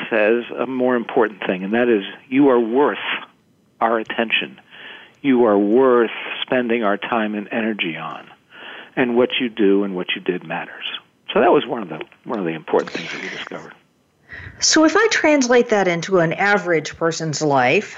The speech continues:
Speaker 2: not many of us are Navy seals or are gonna survive, I hope, a bombing.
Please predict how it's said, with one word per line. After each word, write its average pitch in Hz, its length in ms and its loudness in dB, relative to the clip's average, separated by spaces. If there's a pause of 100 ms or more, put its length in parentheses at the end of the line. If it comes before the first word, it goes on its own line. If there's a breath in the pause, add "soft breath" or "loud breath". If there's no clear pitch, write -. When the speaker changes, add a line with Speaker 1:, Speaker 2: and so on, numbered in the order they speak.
(140 loud breath)
Speaker 2:
not 175 460 0
many 170 260 0
of 151 120 0
us 151 200 0
are 160 80 0
Navy 147 360 -2
seals 147 640 2
or 156 300 4
are - 20 2
gonna 147 200 0
survive, 143 560 0
I 135 100 0
hope, 143 500 2
a 151 160 0
bombing. 139 640 0